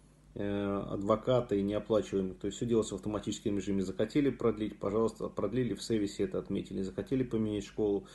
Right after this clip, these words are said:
э, пожалуйста, поменяли, в сервисе это отметили.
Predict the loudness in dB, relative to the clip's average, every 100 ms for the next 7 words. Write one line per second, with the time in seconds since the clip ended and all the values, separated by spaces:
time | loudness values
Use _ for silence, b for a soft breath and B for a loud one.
0 | B B -10 -4 -2 -2 -2 0 2 2
1 | -2 -2 0 2 2 0 2 2 0 0
2 | 0 2 0 0 0 0 -4 -8